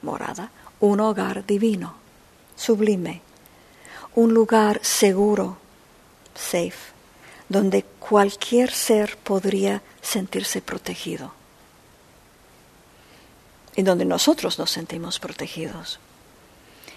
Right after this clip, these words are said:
Que este amor es la esencia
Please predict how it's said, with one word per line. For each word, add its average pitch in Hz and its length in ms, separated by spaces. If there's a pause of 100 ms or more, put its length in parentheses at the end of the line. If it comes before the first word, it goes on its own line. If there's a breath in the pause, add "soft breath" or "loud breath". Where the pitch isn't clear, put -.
(240 loud breath)
Que 220 180
este 320 260
amor 226 440 (420)
es 202 240
la 185 160
esencia 196 880